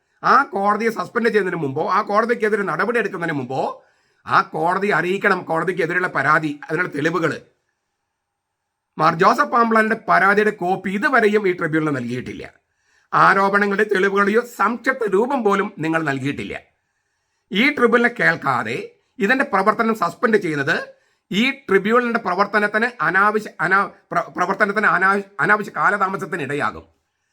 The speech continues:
ഈ ട്രിബ്യൂണലാകട്ടെ അതിന്റെ അന്തിമ വിധി പ്രസ്താവിക്കാനുള്ള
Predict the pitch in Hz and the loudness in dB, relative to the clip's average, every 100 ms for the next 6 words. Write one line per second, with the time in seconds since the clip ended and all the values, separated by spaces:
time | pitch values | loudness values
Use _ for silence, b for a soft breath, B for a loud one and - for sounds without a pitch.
0 | _ _ _ 156 190 180 160 208 220 170 | _ _ _ -2 -2 -2 4 4 4 0
1 | 165 156 196 220 - _ - 151 180 160 | -2 -2 -4 -6 -12 _ -6 -4 0 0
2 | 175 214 196 196 202 147 165 185 185 180 | 2 0 0 -2 -4 -6 -4 -2 0 0
3 | 175 175 214 | 0 0 -2